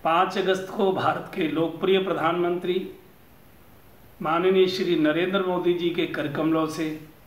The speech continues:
श्री राम मंदिर का शिलान्यास होने जा रहा है।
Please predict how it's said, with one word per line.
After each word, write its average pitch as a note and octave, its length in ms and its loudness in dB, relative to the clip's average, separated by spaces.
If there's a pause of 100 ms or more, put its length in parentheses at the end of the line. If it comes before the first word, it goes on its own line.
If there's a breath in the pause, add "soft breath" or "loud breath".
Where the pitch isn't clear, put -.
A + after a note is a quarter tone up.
(140)
श्री E3 260 0
राम E3+ 380 4
मंदिर E3 260 0
का D#3 160 0
शिलान्यास D3 760 -2
होने C3 220 -6
जा A#2+ 180 -2
रहा A2+ 240 -8
है। G2+ 160 -14